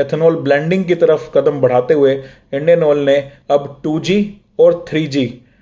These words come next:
ethanol प्लांट्स के ऊपर काम करना शुरू कर दिया है। टू जी के प्लांट already ऑपरेशनल है, और हमारी टू जी की जो कैपेसिटी है,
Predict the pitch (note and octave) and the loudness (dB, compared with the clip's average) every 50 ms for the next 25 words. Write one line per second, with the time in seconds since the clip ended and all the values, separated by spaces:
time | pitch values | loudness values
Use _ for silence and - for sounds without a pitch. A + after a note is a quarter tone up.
0 | _ _ - C#3 C#3 - D#3 D3 D3 D3+ D#3 D3 - - D3 D3+ D#3+ E3 D#3+ - | _ _ -6 -6 -2 -2 0 0 2 0 0 -2 -2 0 0 0 0 0 -4 -4
1 | - D#3 D3+ C#3+ C#3+ C#3+ C#3+ C#3+ - C#3+ C3+ C3+ C3 C#3 C3+ C3+ C3 C3 - C3+ | 0 2 2 2 4 2 0 0 0 -2 -2 0 0 0 0 0 -2 -2 -2 -2
2 | C#3 C3+ - C#3 C#3 C#3 C#3+ D3 D3+ D#3 - - _ - _ _ _ _ - D3+ | 0 0 0 0 0 0 0 0 0 -2 -8 -20 _ -20 _ _ _ _ -6 -4
3 | D#3+ D#3 F#3+ G3+ G3+ G3 F#3+ - F3 E3 F3 F3 E3+ E3+ - - - - C#3+ C#3+ | -2 -2 0 0 0 0 0 0 0 0 0 -2 -4 -8 -14 -8 -2 0 2 2
4 | D3+ D3+ D#3 D#3 D3 C3 - - C3+ C#3 C3+ - E3 E3 D#3 D#3+ E3 F3+ - - | 2 2 2 2 2 2 2 0 -2 -2 0 0 0 0 2 2 0 -2 -4 -8
5 | - - _ _ _ _ - C3+ C#3 D3 C#3+ C#3+ C#3+ C#3+ D#3 D3+ - D3+ D3 D3+ | -20 -20 _ _ _ _ 0 0 2 2 2 2 2 0 0 -2 -2 0 0 0
6 | D3 F3 F#3 E3 E3+ D#3+ D3+ E3 D#3+ - - - - C#3+ C3 B2+ - C#3+ - D#3 | 0 -2 -2 -2 -2 0 2 2 2 2 0 0 0 0 0 0 -2 -2 -2 -2
7 | D3 B2+ A#2+ D3 E3+ F3+ - | -2 0 0 0 0 0 -4